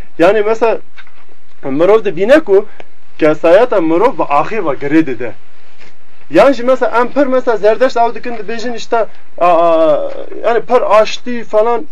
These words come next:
yani mesela di zerdeşt de bi rastî avak jî diyalektik, e, dengek jî heye. Mesela dibêje, vakta êriş çêbû, divê tu xwe <coughs> misoger biparêzî yani. Av jî kesin heye yani. Ne ku yani illa êriş bikin, tu her bêje baş, baş, baş. Na,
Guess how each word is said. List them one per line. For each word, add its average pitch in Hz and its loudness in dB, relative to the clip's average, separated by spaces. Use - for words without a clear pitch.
yani 185 0
mesela 196 -2
di 170 -4
zerdeşt 165 0
de 196 4
bi 156 -2
rastî 165 -2
avak 233 4
jî 160 -4
diyalektik, 185 2
e, 190 2
dengek 180 4
jî 165 -4
heye. 208 4
Mesela 180 2
dibêje, 156 -2
vakta 151 0
êriş 165 0
çêbû, 160 -4
divê 165 -4
tu - -4
xwe 156 0
<coughs> - -
misoger 190 0
biparêzî 156 -2
yani. 101 -6
Av 180 4
jî 214 -4
kesin 190 -2
heye 233 0
yani. 113 -4
Ne 226 4
ku 233 -4
yani 202 4
illa 196 2
êriş 220 2
bikin, 214 -2
tu 208 4
her 208 6
bêje 196 0
baş, 185 4
baş, 156 -2
baş. 131 -6
Na, 226 0